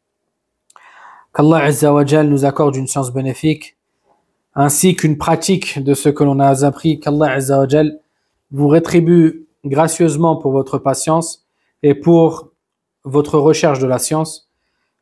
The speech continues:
Qu'Allah Azza wa Jal fasse de nous des pieux serviteurs de leur Seigneur et qu'il fasse de nous des, qu'il nous utilise pour sa religion et au service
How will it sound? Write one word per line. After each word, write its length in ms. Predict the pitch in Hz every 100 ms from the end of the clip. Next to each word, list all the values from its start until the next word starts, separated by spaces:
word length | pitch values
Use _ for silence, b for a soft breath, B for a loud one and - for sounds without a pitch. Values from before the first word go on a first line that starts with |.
| _
Qu'Allah 400 | - 151 160 165
Azza 300 | 147 143 147
wa 100 | 147
Jal 180 | 147 156
fasse 280 | - 170 147
de 100 | 156
nous 320 | 165 160 - _ _ _ _ _ _
des 520 | 135 120 131 131 135 -
pieux 180 | 165 156
serviteurs 680 | 156 135 135 135 147 - _ _ _ _ _ _ _ _
de 120 | 131 131
leur 160 | 127
Seigneur 540 | - 139 147 147 - _ _ _ _ _ -
et 100 | 117
qu'il 180 | 151 143
fasse 280 | 180 165
de 120 | 156 165
nous 400 | 185 190 185 _ _ _ _ _ _ _
des, 640 | 135 139 139 135 135 135 _ _
qu'il 160 | 165 165
nous 200 | 165 196
utilise 540 | - 214 202 - - _ _ _ _ _ -
pour 200 | 226 233
sa 160 | -
religion 640 | 151 147 143 131 139 143 - _ -
et 220 | 151 165
au 100 | 151
service 680 | 143 165 143 185 196 - -